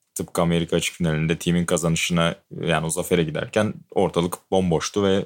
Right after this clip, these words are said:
bir şekilde gidebildi. Ee, acaba ileride de bu beş yıl boyunca yeni de Nadal'lar, Djokovic'ler, Federer'ler kazanmaya devam edecek ve onlar çekildikten sonra mı acaba ipleri alacaklar? Yoksa onlar hala turdayken, hala üst seviyede oynarken bir şekilde o gediği oluşturabilecekler mi?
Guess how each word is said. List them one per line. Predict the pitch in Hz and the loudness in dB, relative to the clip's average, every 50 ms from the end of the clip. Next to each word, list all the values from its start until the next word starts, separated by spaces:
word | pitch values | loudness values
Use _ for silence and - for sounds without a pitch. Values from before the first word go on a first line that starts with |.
| - _ | -4 _
bir | - | -6
şekilde | - 78 - - 107 101 | -6 -6 -4 -2 0 0
gidebildi. | 95 85 92 87 90 87 87 85 90 80 - - - - - _ - | 2 2 2 2 2 2 2 2 0 0 -2 -10 -20 -20 -20 _ -2
Ee, | 78 | 0
acaba | 85 80 82 67 87 85 82 95 92 92 92 95 95 - - _ _ - | 2 2 4 4 2 2 2 2 2 2 4 2 2 0 -4 _ _ -4
ileride | 95 98 92 92 90 90 101 95 | 0 2 4 4 4 4 2 2
de | 87 78 | 2 0
bu | 78 80 76 | -2 0 2
beş | 90 90 87 - - | 2 2 2 2 0
yıl | 90 82 | 0 0
boyunca | 87 87 85 82 82 - 90 87 90 | 2 2 2 2 0 2 0 0 0
yeni | - 95 98 101 98 92 | 0 0 2 2 4 2
de | 90 80 - - _ _ _ _ | 0 0 -2 -8 _ _ _ _
Nadal'lar, | - 92 85 92 87 82 80 80 82 78 | 0 0 2 4 2 2 2 2 2 0
Djokovic'ler, | 78 80 - 95 87 82 - - - 85 80 | 0 0 0 0 2 2 0 0 0 -2 -2
Federer'ler | - - 85 85 85 85 85 85 82 | 0 -2 0 0 2 2 2 0 0
kazanmaya | - 87 80 87 85 85 87 87 | 0 0 0 2 2 2 2 4
devam | 85 87 87 87 | 4 2 2 2
edecek | 85 80 87 98 87 90 | 0 2 0 0 0 2
ve | |
onlar | 87 85 85 90 92 90 | 0 0 2 2 2 0
çekildikten | - - 80 - 90 87 85 - - 95 | 0 -4 -6 -4 -4 -4 -4 0 0 0
sonra | 90 - - 101 101 98 90 | 0 0 0 0 2 2 2
mı | 85 82 | 0 0
acaba | 78 76 76 78 67 73 82 - - | -2 -2 -4 -4 -4 -4 -8 -8 -10
ipleri | 90 98 - - 90 85 | -12 -12 -2 -2 0 0
alacaklar? | 85 85 82 92 92 - 131 | 2 0 0 -2 -2 0 0
Yoksa | 127 117 110 - 113 | 0 0 -2 -2 -2
onlar | 110 110 110 113 | 0 0 0 0
hala | 131 135 139 127 110 - | 2 2 2 0 0 0
turdayken, | - 104 98 98 104 104 95 - 85 | 0 0 2 2 2 2 2 0 2
hala | 85 90 101 107 104 98 92 - - - - - - | 2 4 4 4 4 4 2 0 -4 -14 -20 -14 -10
üst | 107 98 - - | -8 -6 -4 -2
seviyede | 104 95 95 95 90 95 | 2 4 4 6 6 6
oynarken | 92 95 104 107 104 92 - 101 101 101 98 | 6 6 6 6 4 4 2 0 0 0 0
bir | 143 | 0
şekilde | - - 104 90 - 98 95 101 | 0 0 -2 0 0 -2 2 2
o | 113 110 104 107 107 - - - _ - | 4 4 4 2 2 0 -6 -18 _ -6
gediği | 87 95 101 90 104 104 107 104 | 0 0 2 4 4 4 6 6
oluşturabilecekler | 98 95 92 - - - 101 98 98 98 92 107 104 - - 85 80 80 | 4 4 2 0 2 2 2 4 2 2 2 2 0 2 0 0 0 0
mi? | 98 113 | -2 -4